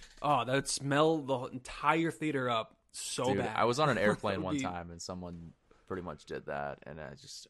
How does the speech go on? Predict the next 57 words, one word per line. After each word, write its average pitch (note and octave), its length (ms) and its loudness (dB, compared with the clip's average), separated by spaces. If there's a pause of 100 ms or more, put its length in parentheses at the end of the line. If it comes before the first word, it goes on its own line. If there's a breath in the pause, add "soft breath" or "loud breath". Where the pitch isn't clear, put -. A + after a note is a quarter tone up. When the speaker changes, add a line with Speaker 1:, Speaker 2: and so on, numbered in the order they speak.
Speaker 2:
I E2 60 -10
was, E2 180 -10
they G2+ 120 -4
were G2+ 60 -4
sitting F#2+ 260 -6
right G2+ 160 0
in G2+ 60 -8
front G2 240 -6
of G2 80 -8
me, F#2+ 220 -8
and F2 120 -8
it F#2 80 -8
was, E2+ 220 -10
like, F2 140 -6
they A#2+ 80 -6
were A#2 100 -4
eating G#2 300 -6
out G#2 80 -2
of, G2 80 -6
like, G2 100 -10
a F#2+ 60 -10
paper F#2 320 -10
bag. F#2 400 -6
It F#2+ 40 -10
was, C3 140 -12
like, G2+ 180 -6
disgusting, E2 680 -10 (100)
and F2 120 -10
it D#2+ 60 -10
smelled D2+ 260 -10
bad. A#1+ 260 -10 (760)
Eh, F#2+ 160 0 (300)
don't C3+ 160 0
do C3+ 100 0
that. G#2 220 4
Speaker 1:
That's - 40 -2
Speaker 2:
If - 80 -6
you C4 60 -4
Speaker 1:
gross. C4 100 2
Speaker 2:
ever, C4 80 -2
if - 180 -2
you're G#3 100 -2
on G3 100 -4
an F3 80 -2
airplane, D#3+ 340 -4
don't F#3 180 -2
just, - 160 -6
just - 180 -10
don't E3+ 160 -2
fucking F2 280 -10
do F2 120 -8
that. E2+ 240 -10
Please B2 600 -6
don't B2+ 220 -6
fucking F2+ 240 -10
do E2 120 -6
that. E2+ 300 -6